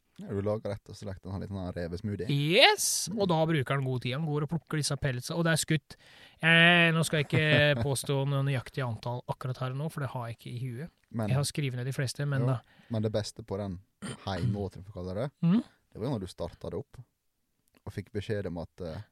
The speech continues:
Speaker 1: «Nei, nå setter jeg en rev her.»
Speaker 2: Ja, ja. Ja, det, ehm, nei, to, ja, det, det er litt kult, fordi hun, hun dama som, ehm, nå bor jeg, jeg har en nabo, fordi at de to husa er bygd på samme
Speaker 1: Ja.
Speaker 2: gårds-, eh, gårdsbruk fra gammelt av, sånn at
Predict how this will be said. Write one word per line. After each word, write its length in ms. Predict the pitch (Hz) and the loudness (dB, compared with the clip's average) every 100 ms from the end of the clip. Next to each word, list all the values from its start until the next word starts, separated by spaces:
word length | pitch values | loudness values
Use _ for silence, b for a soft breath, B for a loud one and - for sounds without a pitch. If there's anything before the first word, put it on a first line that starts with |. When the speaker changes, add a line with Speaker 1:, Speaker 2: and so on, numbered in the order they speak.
| _ _ 101 | _ _ -12
Speaker 1:
«Nei, 120 | - - - - | -12 -14 -20 -20
nå 60 | - | -12
setter 260 | - - 76 | -12 -10 -10
jeg 60 | |
en 100 | - | -8
rev 280 | 120 - 76 | -8 -8 -12
her.» 180 | - - - | -12 -18 8
Speaker 2:
Ja, 160 | 254 311 262 254 | 8 8 4 6
ja. 260 | 240 370 - b b b - | 12 12 10 b b b 6
Ja, 140 | 262 | 12
det, 180 | 269 254 330 262 | 12 12 6 -4
ehm, 560 | 220 214 196 190 190 196 | -2 0 0 -2 -2 2
nei, 140 | 240 - | 0 2
to, 160 | 254 233 | -2 4
ja, 160 | 196 226 - | 4 4 4
det, 160 | 202 208 | 4 8
det 80 | 226 | 6
er 40 | |
litt 120 | 233 | 6
kult, 160 | 170 151 | 0 -2
fordi 200 | 196 196 | 2 4
hun, 320 | 185 180 170 | 6 6 4
hun 160 | 175 175 | 4 4
dama 240 | 160 123 | 2 0
som, 260 | 123 156 151 | -4 -4 -4
ehm, 300 | 151 143 135 b b b _ _ _ _ - - | -4 -4 -6 b b b _ _ _ _ -18 -6
nå 140 | 143 131 | -4 -2
bor 200 | 131 131 | -2 0
jeg, 320 | 120 127 131 b b b b _ _ - | 0 -2 -4 b b b b _ _ -4
jeg 20 | |
har 100 | - | -2
en 220 | 151 143 | -2 -2
nabo, 340 | 135 113 151 - _ _ _ - | -2 -2 -4 -6 _ _ _ -12
fordi 220 | - 139 | -4 -4
at 80 | 139 | -2
de 140 | 135 | -4
to 140 | 127 131 | -6 -4
husa 320 | 127 120 135 | -4 -4 -2
er 40 | 131 | -2
bygd 160 | 123 | -4
på 100 | - | -6
samme 340 | 131 131 117 120 | -6 -4 -4 0
Speaker 1:
Ja. 160 | 120 123 | 2 2
Speaker 2:
gårds-, 360 | 120 - - | -2 -4 -4
eh, 240 | 135 127 123 | -4 -4 -6
gårdsbruk 560 | 127 117 - 185 190 | -6 -8 2 4 4
fra 180 | - 131 | 0 0
gammelt 320 | 135 123 117 | 0 0 0
av, 180 | 170 185 B B B B B B - | 2 2 B B B B B B -4
sånn 240 | 143 143 143 | 0 2 0
at 260 | - - | -2 -10